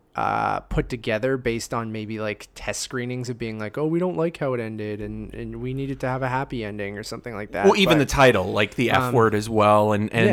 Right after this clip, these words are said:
Speaker 1: yeah.
Speaker 2: um, uh, Michael Dowse, who directed it, who also did Fubar, uh, and has a movie coming up in, in the summer with, uh, Kumail Nanjiani, uh, Stuber. So,
Speaker 1: Dave
Speaker 2: um,
Speaker 1: Bautista, right?
Speaker 2: yeah, yeah. So I, I,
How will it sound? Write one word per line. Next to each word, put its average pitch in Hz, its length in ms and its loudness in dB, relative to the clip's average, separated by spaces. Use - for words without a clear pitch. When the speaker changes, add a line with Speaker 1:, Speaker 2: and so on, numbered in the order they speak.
Speaker 1:
yeah. 107 220 6
Speaker 2:
um, 104 220 0
uh, 117 220 8
Michael 175 240 8
Dowse, 143 240 6
who 147 60 -2
directed 120 340 4
it, 110 140 6
who 127 120 0
also 113 220 2
did 113 160 2
Fubar, 107 800 4
uh, 107 140 6
and 110 100 2
has 131 140 2
a 127 40 0
movie 196 220 4
coming 117 320 -2
up 113 160 -4
in, 120 180 -4
in 120 160 -4
the 117 80 -4
summer 156 300 0
with, 117 260 -2
uh, 113 280 0
Kumail 113 340 -2
Nanjiani, 110 760 -2
uh, 104 100 -4
Stuber. 127 520 0
So, 110 380 2
Speaker 1:
Dave 139 160 2
Speaker 2:
um, 120 120 4
Speaker 1:
Bautista, 110 380 0
right? 143 160 -4
Speaker 2:
yeah, 151 280 10
yeah. 131 240 8
So 175 300 6
I, 208 100 8
I, 214 140 8